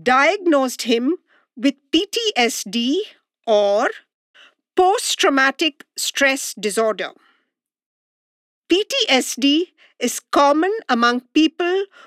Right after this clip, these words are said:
who have experienced a horrifying event in the past, and war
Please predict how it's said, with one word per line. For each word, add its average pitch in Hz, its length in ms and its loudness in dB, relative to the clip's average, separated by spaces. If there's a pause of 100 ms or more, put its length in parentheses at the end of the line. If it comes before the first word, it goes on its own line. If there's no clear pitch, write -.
(120)
who 269 160 2
have 262 240 0
experienced 302 960 0 (340)
a 247 80 4
horrifying 330 880 2
event 262 500 0
in 220 140 -4
the 226 80 -2
past, - 680 -2 (880)
and 220 300 -4
war 285 440 2